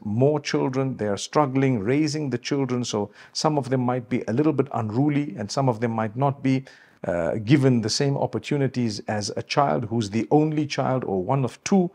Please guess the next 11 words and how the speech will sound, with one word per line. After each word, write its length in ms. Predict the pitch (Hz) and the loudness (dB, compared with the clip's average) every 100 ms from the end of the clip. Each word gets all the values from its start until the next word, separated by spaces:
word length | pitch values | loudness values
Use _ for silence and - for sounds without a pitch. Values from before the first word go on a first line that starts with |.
| - - | -10 -12
in 120 | - 107 | -6 -4
a 60 | |
family, 520 | 104 151 151 147 143 143 - _ _ _ _ _ _ _ _ | -2 0 0 0 -2 -6 -20 _ _ _ _ _ _ _ _
as 220 | - 135 135 | 4 4 4
compared 420 | 127 120 143 139 | -2 2 2 2
to 80 | 123 | 0
the 100 | 104 | 0
one 200 | 120 131 | 0 0
who 280 | 113 101 - | -4 -6 -6
has 300 | 98 92 - - | -6 -8 -10 -8
perhaps 360 | 87 101 - | -6 -4 -6